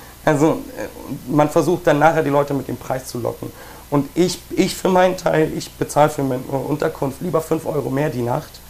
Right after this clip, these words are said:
und hab dafür, ja, es ist jetzt gerade bei mir der Fall, ein Kinderbett mit in meinem Business-Hotel. Ähm, es war vor fünf Jahren, aber halt auch ein größerer Schreibtisch und ein zweiter Monitor. Ähm, also da gibt's unterschiedlichste Konstellationen. Ich hätte mich gefreut, wenn's das gegeben hätte.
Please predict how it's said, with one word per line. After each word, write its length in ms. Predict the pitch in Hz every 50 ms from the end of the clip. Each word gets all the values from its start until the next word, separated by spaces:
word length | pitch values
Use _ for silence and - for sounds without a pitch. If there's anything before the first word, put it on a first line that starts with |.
| - - - - - - - -
und 180 | 143 143 123
hab 180 | 131 143 139 -
dafür, 540 | - 147 139 - - 147 143 143 147 143 120 - - - 127
ja, 260 | 120 127 135 156 160
es 140 | 123 127 -
ist 140 | - - -
jetzt 200 | 160 156 - -
gerade 220 | - 131 135 139
bei 120 | 123 123 127
mir 140 | 123 120 117
der 140 | 117 120
Fall, 260 | - - 156 143 156 - - 127
ein 120 | 123 123
Kinderbett 440 | - 185 202 196 143 113 117 139 - - - - - - - - - -
mit 220 | - 151 160 156 -
in 160 | - 143 131
meinem 180 | 139 135 135 135
Business-Hotel. 800 | - 156 156 131 143 131 131 - 147 139 120 143 143 147 165 165 - - - - - - - - - -
Ähm, 400 | - 156 156 151 151 147 143 127 - -
es 160 | 147 127 131
war 120 | 160 175
vor 140 | 165 180 170
fünf 240 | - 170 180 165 139
Jahren, 220 | 170 165 165 160
aber 280 | 139 151 147 156 160 156
halt 160 | 156 156 123
auch 120 | 123 139
ein 100 | 139 156
größerer 380 | 127 135 156 156 - 135 131 139
Schreibtisch 400 | - - - 139 135 - 135 -
und 140 | - - 104
ein 40 | 120
zweiter 320 | - 147 147 135 143 139
Monitor. 500 | 135 139 151 160 147 - - 120 123 123 - - - - - - - - -
Ähm, 280 | 139 131 123 127 127 - - -
also 180 | 156 143 139 107 135 127 -
da 100 | - 175
gibt's 240 | 165 120 180 180 -
unterschiedlichste 680 | - 226 202 165 185 180 - 175 156 - 151 147 - 143
Konstellationen. 600 | 135 - 147 147 - 139 135 131 135 - 151 147
Ich 60 | -
hätte 120 | - 117 127
mich 140 | 131 - -
gefreut, 380 | 127 - - - 143 156 156 -
wenn's 160 | 135 131 -
das 160 | 139 127 -
gegeben 340 | 127 120 117 131 123 117 110
hätte. 280 | 113 110 - 117 -